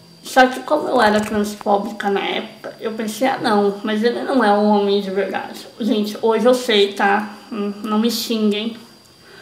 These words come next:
Não, não sejam pessoas rudes, eu sei, eu, eu, eu me eduquei, eu aprendi. Ele é um homem de verdade, inclusive é um homem maravilhoso,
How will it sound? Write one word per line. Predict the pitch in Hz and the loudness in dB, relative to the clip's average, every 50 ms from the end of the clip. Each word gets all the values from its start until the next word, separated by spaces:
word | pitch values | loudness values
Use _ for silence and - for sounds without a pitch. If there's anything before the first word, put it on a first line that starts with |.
| - - - - - - - - - - | -20 -20 -20 -20 -20 -20 -20 -20 -16 -12
Não, | 262 214 214 208 208 208 208 214 214 | -8 -4 -2 0 2 2 2 2 0
não | 214 208 - - 220 214 214 214 214 | -2 -4 -6 -6 -4 -2 -2 -2 -4
sejam | - - 240 233 226 233 233 | -2 -2 0 0 0 -2 -4
pessoas | - 254 - - - 220 214 214 208 202 202 - | -4 -6 -8 -4 -4 -2 0 0 0 -2 -4 -4
rudes, | - 233 214 214 214 214 214 | -6 -4 -4 -2 -2 0 2
eu | 208 214 220 | 2 0 0
sei, | 220 220 - - 214 208 208 214 208 202 | -2 -4 -2 0 4 4 6 6 6 4
eu, | 196 | 4
eu, | - - 208 202 202 | 2 0 0 0 0
eu | 208 214 208 | 0 0 2
me | 208 208 | 4 6
eduquei, | 208 208 208 262 254 - - 208 202 196 190 190 190 185 185 202 - | 4 4 4 0 -2 -2 0 2 2 2 2 0 -2 -2 -2 -4 -2
eu | - 202 196 | -2 0 0
aprendi. | 190 - - - - 208 214 226 208 208 202 196 196 196 190 - - | 0 -2 -4 -4 -4 -2 -2 0 0 0 0 -2 -2 -2 -6 -4 -2
Ele | 190 196 190 196 | -2 0 2 2
é | 196 | 2
um | 202 214 214 | 2 2 0
homem | 208 202 208 214 | 0 2 2 2
de | 208 196 | 2 0
verdade, | 202 190 208 202 196 196 190 190 190 - | 2 0 0 2 2 2 0 0 0 -4
inclusive | 202 196 - 214 208 190 202 202 | -6 -4 -2 -4 -4 -4 -2 0
é | 208 | 2
um | 202 196 | 4 4
homem | 196 196 196 196 196 | 4 2 2 0 0
maravilhoso, | 190 185 185 190 196 202 214 214 208 202 190 190 190 208 208 - | 0 0 0 0 0 0 0 2 2 2 2 0 -2 -2 -6 -12